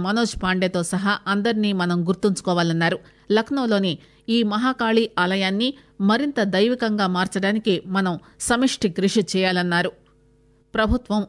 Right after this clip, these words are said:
ఈ దిశలో నిరంతరం పనిచేస్తోందని చెప్పారు.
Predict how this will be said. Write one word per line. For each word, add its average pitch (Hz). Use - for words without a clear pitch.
ఈ 226
దిశలో 202
నిరంతరం 233
పనిచేస్తోందని 196
చెప్పారు. 175